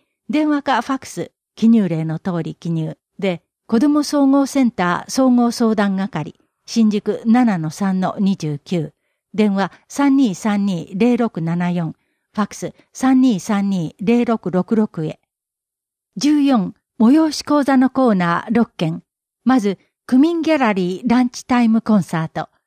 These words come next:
マリンバの連弾。日時、十月十七日月曜午後零時十分から一時まで。曲目、ボレロ、サウンドオブミュージックほか。出演はマリンバデュオウィングス、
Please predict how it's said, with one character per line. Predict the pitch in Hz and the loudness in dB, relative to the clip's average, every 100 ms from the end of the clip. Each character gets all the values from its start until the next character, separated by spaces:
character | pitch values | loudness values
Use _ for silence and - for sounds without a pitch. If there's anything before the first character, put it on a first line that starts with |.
| _ _ | _ _
マ | 208 247 | 0 2
リ | 311 | 2
ン | 294 | 2
バ | 190 | 0
の | 180 180 - | 0 0 0
連 | 202 190 175 | 2 2 2
弾。 | 165 160 - _ _ _ _ - | -2 -6 -10 _ _ _ _ 0
日 | 233 - 180 | 0 0 -4
時、 | 185 - _ _ _ | -10 -10 _ _ _
十 | 196 302 | 0 2
月 | 311 302 277 | 2 -2 -4
十 | 233 285 | -2 2
七 | 262 269 254 | 2 4 4
日 | 240 190 - 165 | 2 0 -2 -2
月 | 202 - | -2 0
曜 | 226 185 160 - | 0 2 0 -4
午 | - 302 | 0 2
後 | 233 | 4
零 | 190 277 214 | 4 2 0
時 | 190 | -2
十 | 175 220 | -4 -4
分 | - 170 | -4 -6
か | 151 170 | -4 -4
ら | 170 - | -4 -6
一 | - 214 | -6 -4
時 | 170 | -4
ま | 160 156 | -4 -6
で。 | - - _ _ _ _ - | -10 -14 _ _ _ _ -4
曲 | 208 226 | -2 0
目、 | 208 185 185 - _ _ - | 0 0 -4 -12 _ _ -2
ボ | 262 | 0
レ | 269 196 | 2 0
ロ、 | 165 - _ - | -2 -6 _ -10
サ | - 269 | -2 2
ウ | 269 | 2
ン | |
ド | 254 254 | 2 0
オ | |
ブ | 233 | 2
ミ | 226 233 | 4 4
ュ | |
ー | 190 | 2
ジ | 170 | -4
ッ | - | -12
ク | 170 - | -14 -12
ほ | - 165 | -8 -6
か。 | - 175 _ _ _ _ - | -6 -8 _ _ _ _ -12
出 | - 254 | -8 0
演 | 277 254 | 2 4
は | 254 247 - _ | 2 0 -6 _
マ | 214 269 | 2 2
リ | 320 | 2
ン | 285 | 0
バ | 208 196 | 2 2
デ | 226 | 2
ュ | 233 190 | 4 4
オ | 175 | 2
ウ | 254 | 2
ィ | 254 | 4
ン | 202 | 4
グ | 165 | 0
ス、 | - - | -6 -12